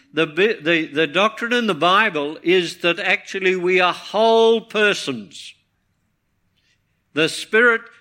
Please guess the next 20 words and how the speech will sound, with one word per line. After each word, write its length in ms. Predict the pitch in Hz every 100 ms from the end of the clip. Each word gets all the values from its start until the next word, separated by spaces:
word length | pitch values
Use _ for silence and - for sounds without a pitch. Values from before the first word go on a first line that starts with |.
| -
is, 520 | 175 180 156 - -
uh, 500 | 170 160 151 147 156
i-, 340 | 147 180 165 -
it's 280 | 185 202 196
all 300 | 202 214 214
one. 420 | 254 285 190 117 _ _ _ _ _ _ _ _ _ _ _ _ _ _ _ _ _ -
And 200 | 190 175
so 200 | 214 202
when 220 | 240 311
they 220 | 262 175
heard 240 | 170 185
about 240 | 165 165 156
a 80 | 156
resurrection, 800 | 202 180 165 180 165 - 113 -
a 80 | 190
body 340 | 185 262 285 285
coming 320 | 262 262 269
back 220 | 277 277
to 80 | 269
life, 560 | 277 311 285 131 -